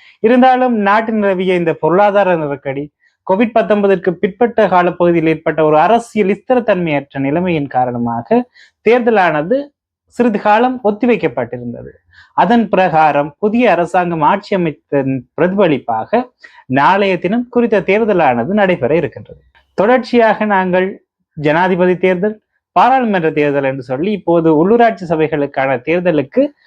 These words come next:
நாளைய தினம் வாக்களிக்க இருக்கின்றோம். இந்த தேர்தல்களை பார்த்தோம்னு சொன்னா, ஒரு குறுகிய காலத்துல அடுத்தடுத்ததாக தேர்தல் நடைபெற்றிருந்தது.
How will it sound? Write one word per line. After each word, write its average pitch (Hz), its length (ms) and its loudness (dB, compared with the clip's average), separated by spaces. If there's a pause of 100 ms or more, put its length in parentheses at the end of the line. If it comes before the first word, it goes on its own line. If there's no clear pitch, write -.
(180)
நாளைய 208 380 4
தினம் 190 300 -2
வாக்களிக்க 185 480 -2
இருக்கின்றோம். 123 480 -10 (460)
இந்த 214 260 4
தேர்தல்களை 247 600 2
பார்த்தோம்னு 175 540 -2
சொன்னா, 208 180 -2
ஒரு 254 140 0
குறுகிய 247 440 0
காலத்துல 180 500 0 (340)
அடுத்தடுத்ததாக 226 840 2
தேர்தல் 196 380 0
நடைபெற்றிருந்தது. 127 720 -6